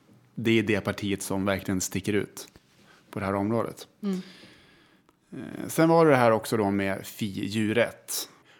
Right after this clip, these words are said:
Speaker 1: Och det är ju då en grupp för medlemmar i partiet som vill lyfta djurrättsfrågor. Och den här gruppen har funnits i ett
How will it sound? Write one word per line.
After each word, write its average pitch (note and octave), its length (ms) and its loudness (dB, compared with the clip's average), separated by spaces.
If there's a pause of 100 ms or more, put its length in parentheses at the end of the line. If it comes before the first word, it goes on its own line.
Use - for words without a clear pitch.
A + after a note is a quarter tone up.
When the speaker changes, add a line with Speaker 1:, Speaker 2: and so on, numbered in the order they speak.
(100)
Speaker 1:
Och B2+ 120 0
det C3+ 80 6
är D3 40 10
ju D#3 60 10
då C#3 140 6
en A2+ 140 4
grupp E3 360 2
för A2 320 2
medlemmar B2 480 4
i G#2 60 0
partiet D3+ 560 2
som G#2+ 260 -2
vill G#2+ 180 -2
lyfta A2+ 600 0
djurrättsfrågor. G#2 840 0 (720)
Och - 80 -4
den A#2+ 40 2
här B2+ 80 4
gruppen C#3+ 460 4
har C3 60 4
funnits A#2 460 2
i G#2+ 100 -2
ett G#2 120 -6